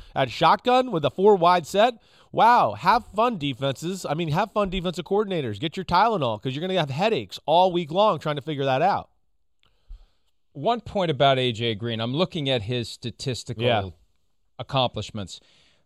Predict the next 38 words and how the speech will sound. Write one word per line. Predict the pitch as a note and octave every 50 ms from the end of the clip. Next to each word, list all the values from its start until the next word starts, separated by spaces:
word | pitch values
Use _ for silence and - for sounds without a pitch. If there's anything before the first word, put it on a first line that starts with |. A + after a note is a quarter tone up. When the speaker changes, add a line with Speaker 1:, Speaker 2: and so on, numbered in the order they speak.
| _ _ _ _ _ _
Speaker 2:
It | F3+ F3+
was | E3 D3+
a | E3
big | C#3+ C#3+ F#3+ F#3+ D#3
deal | D#3+ F#3 F3
this | D3+ D#3 D3 - -
year | E3+ D#3
when | D3 C#3 C3+
Mike | C#3 C#3 C3+ - D3+
Evans | C#3 C3 B2+ A#2+
became | G#2+ - A#2+ - C#3+ C3+ C3 B2
the | A#2+
first | - _ - C#3 B2+ A#2 -
receiver | - A#2+ - - C3+ C3 A2+ B2 A#2+
in | A#2 A2+ A#2
league | A#2 A2 F#2+
history | G#2+ A#2+ A#2+ - - - A#2+ A2+
to | A2+
have | G2 A2 A2 G#2
a |
thousand | G#2 _ _ B2 A#2+ A#2 A#2 A2+ A2 G#2+ A#2 A2+
yards | A2 A2 A2 A2 G#2+ G#2 G#2 F#2 -
for | - _ _ _ B2 A#2 A2+ A2+ A2 G#2+ G#2
seven | F2+ - - - - C3 A#2 A#2 A#2
straight | - - - A#2+ A2+ G#2+ -
seasons | - - A#2+ A2+ G2+ G2+ F#2+ -
to | G2
begin | F2 G#2 G2 A2 G#2+ G#2+ G2+
his | F#2+ G#2 G2+ F#2
career. | - _ - B2 A#2 A2+ G#2+ -
A | F#3 A3+ B3+
J | A3 C4 A#3+ G#3
Green | D3 D3+ F3 G3 F#3+ F3+ D#3+ C#3 C3
would | C3 D3 C#3
have | C#3 A#2+ - -
been | D3+ C#3+ C3+ C3
the | B2
first, | A2+ - - G3 F#3+ E3+ C#3+ C3 - _